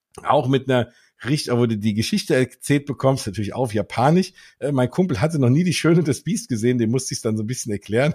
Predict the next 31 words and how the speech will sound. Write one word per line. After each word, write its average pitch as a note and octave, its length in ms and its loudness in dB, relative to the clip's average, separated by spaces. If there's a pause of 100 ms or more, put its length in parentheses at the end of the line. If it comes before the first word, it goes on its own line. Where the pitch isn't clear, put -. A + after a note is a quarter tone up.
(100)
<laughs> - 160 -6 (140)
Ja, C#3+ 80 0
das - 220 -16
gibt's D3+ 280 -4
auch. D3+ 320 -4 (380)
Ähm, C3+ 260 2 (240)
und C#3+ 420 6
dann B2+ 180 6
hast C#3 200 4
du - 40 0
aber B2+ 120 4
einen A#2+ 100 4
großartigen, C#3 920 2
äh, B2+ 380 4
Bell C#3 280 6
Animatronic, C3+ 800 2
einen A2+ 60 -10
großartigen A#2 560 0
Beast D3 280 -6
Animatronic A#2 760 -2 (260)
und A#2 140 -4
dann A2+ 140 0
gehst A#2+ 240 -2
du B2+ 40 2
halt A2+ 100 2
eben A2+ 120 -2
durch A#2 160 -4
dieses G#2 240 -8
Schloss E3 400 0
und B2 80 -6
dann A2+ 240 -4